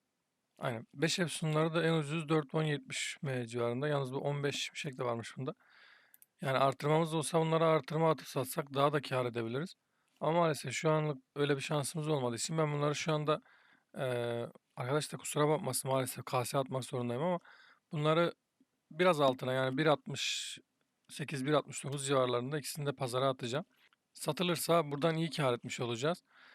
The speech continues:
Ben şimdi bunları bir pazara atayım, tekrardan bir pazar analizi yapıp geleceğim. Evet arkadaşlar, şöyle pazar yerinden bir videoya girelim.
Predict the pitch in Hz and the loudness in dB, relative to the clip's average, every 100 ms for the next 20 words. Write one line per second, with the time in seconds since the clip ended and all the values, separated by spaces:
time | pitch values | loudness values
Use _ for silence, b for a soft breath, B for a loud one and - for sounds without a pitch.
0 | B B - 170 160 175 165 165 170 139 | B B -2 0 2 0 2 2 2 0
1 | 147 165 160 131 160 165 151 139 135 143 | 2 4 4 2 -2 -4 0 0 2 0
2 | 135 139 147 139 123 113 117 117 131 135 | -2 0 2 2 2 -2 -4 -4 -4 -4
3 | 113 110 - _ _ _ _ _ _ _ | -4 -8 -12 _ _ _ _ _ _ _
4 | _ _ _ _ _ _ _ _ _ _ | _ _ _ _ _ _ _ _ _ _
5 | _ _ _ _ _ - B B B B | _ _ _ _ _ -20 B B B B
6 | B _ - 151 147 131 147 - 127 113 | B _ -10 -4 -4 -2 -4 -6 -10 -6
7 | 151 135 147 170 170 160 160 170 151 147 | -6 -6 -6 -4 -2 -2 -4 -6 -8 -8
8 | 156 165 151 135 139 | -6 -6 -6 -6 -6